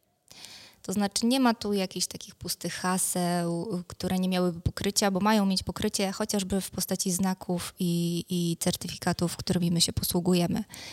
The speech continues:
Natomiast mówiąc o komunikacji z klientem, i to też jest powód, dla którego ja trochę kiwnęłam głową tak, tak znacząco, em, to tu trzeba powiedzieć o ważnej rzeczy. My się komunikujemy z klientem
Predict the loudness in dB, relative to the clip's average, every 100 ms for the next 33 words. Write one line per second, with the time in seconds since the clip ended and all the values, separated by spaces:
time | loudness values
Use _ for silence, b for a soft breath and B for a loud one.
0 | B B 2 4 4 4 4 6 6 4
1 | 2 6 6 4 0 2 0 2 6 6
2 | 6 4 2 2 0 2 4 4 2 -2
3 | -2 0 2 0 0 -2 0 2 2 0
4 | -4 -8 -6 4 6 8 6 4 0 -2
5 | -6 -8 -4 6 8 8 4 0 0 -2
6 | -6 -12 -6 -2 0 0 0 -2 0 0
7 | 0 -4 B B B B 0 4 6 4
8 | 0 -4 -8 _ -20 -2 0 4 6 6
9 | 4 4 2 2 4 2 6 8 10 10
10 | 8 8 6 4 0 -2 -2 2 4 4
11 | 4 2 4 2 2 4 4 4 0 0
12 | 2 2 0 -2 -2